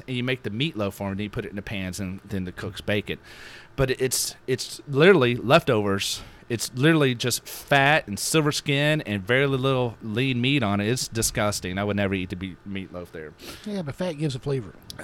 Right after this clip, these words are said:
Speaker 1: I mean, in a b-, in, but the whole thing's fat. Like, it's
Speaker 2: People don't care. They wouldn't be going to a buffet.
Speaker 1: Well, they wouldn't be eating that meatloaf. Hopefully they don't eat the meatloaf now. It's fucking gross. <clears throat> But, uh, I was dating this girl.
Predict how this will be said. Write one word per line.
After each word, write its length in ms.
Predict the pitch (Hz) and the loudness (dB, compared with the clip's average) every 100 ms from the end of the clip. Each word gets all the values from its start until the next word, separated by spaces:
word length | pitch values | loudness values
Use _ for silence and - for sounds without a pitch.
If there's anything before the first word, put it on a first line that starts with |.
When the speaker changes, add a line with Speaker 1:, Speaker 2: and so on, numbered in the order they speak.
| - - - - | -12 -12 -14 -4
Speaker 1:
I 80 | 156 | -2
mean, 240 | 160 156 | 0 -2
in 120 | 165 147 | -2 -2
a 40 | |
b-, 140 | 107 110 - | -4 -12 -2
in, 220 | 123 113 - | 0 0 0
but 200 | 170 160 | -2 2
the 60 | |
whole 120 | 175 190 | 2 4
thing's 300 | 254 208 - | 2 0 0
fat. 400 | 104 - - - - - - - - | 0 -2 -6 -18 -20 -20 -20 -20 -10
Like, 300 | 120 107 90 - | -6 -6 -6 -8
it's 460 | 113 - - - - | -8 -8 -10 -10 -6
Speaker 2:
People 200 | 202 185 | -4 0
don't 160 | 135 - | -2 -2
care. 200 | 131 147 | -2 0
They 100 | 147 | 0
wouldn't 140 | 143 | 0
be 60 | 143 | 0
going 180 | 147 143 | 0 2
to 60 | |
a 60 | 143 | 2
buffet. 420 | 143 135 165 127 - - | 2 2 0 -4 -12 -10
Speaker 1:
Well, 360 | 127 131 127 | -6 -4 -6
they 160 | 123 123 | -4 -4
wouldn't 200 | 123 107 | -4 -4
be 80 | 113 | -4
eating 280 | 104 107 92 | -4 -6 -4
that 160 | 95 | -4
meatloaf. 380 | 104 123 95 90 | -2 -2 -2 0
Hopefully 260 | 139 151 110 | 0 2 2
they 100 | 107 | 0
don't 100 | 104 | -2
eat 140 | 98 | -4
the 60 | 101 | -4
meatloaf 440 | 101 101 104 101 | -4 -4 -4 -2
now. 240 | 107 123 104 | -2 0 -2
It's 100 | - | -4
fucking 320 | 98 92 95 | -6 -6 -6
gross. 500 | 104 120 82 85 - - - - - - - - | -2 -2 -2 -8 -12 -16 -20 -20 -20 -20 -16 -12
<clears throat> 280 | - 151 | -8 -2
But, 160 | 165 160 | 2 4
uh, 220 | 139 110 110 - | 4 2 -4 -4
I 60 | 139 | -2
was 120 | 143 | 6
dating 200 | 190 180 | 6 8
this 140 | 175 - | 4 4
girl. 400 | 147 127 107 | 6 6 4